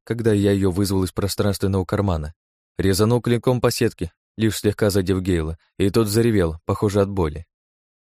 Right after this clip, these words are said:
В эту же секунду мелькнул силуэт. Не знаю, что он сделал, но связывающие меня путы ослабли. Я понял, что могу шевелиться. Гейл, почувствовавший свободу, сильно рукой ударил по Флектору. Надо отдать должное, механоид умудрился увернуться так,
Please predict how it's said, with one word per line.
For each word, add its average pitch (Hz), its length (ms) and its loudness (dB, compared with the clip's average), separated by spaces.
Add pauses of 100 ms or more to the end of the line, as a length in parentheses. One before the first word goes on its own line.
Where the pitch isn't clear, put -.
В 92 100 0
эту 113 220 4
же 139 120 4
секунду 151 440 2
мелькнул 139 420 0
силуэт. 120 540 -2 (360)
Не 113 140 2
знаю, 135 240 2
что 123 160 0
он 117 100 2
сделал, 107 460 0 (180)
но 117 180 0
связывающие 101 680 2
меня 98 220 2
путы 113 260 0
ослабли. 95 520 -2 (300)
Я 110 200 2
понял, 113 340 2
что - 160 -4
могу 101 220 0
шевелиться. 98 600 -4 (560)
Гейл, 120 320 4
почувствовавший 95 680 0
свободу, 90 460 0
сильно 131 300 -2
рукой 135 260 0
ударил 123 280 0
по 127 120 -2
Флектору. 85 500 -4 (300)
Надо 110 320 2
отдать 131 260 2
должное, 104 520 0
механоид 127 480 0
умудрился 123 500 0
увернуться 123 480 -2
так, 127 300 -2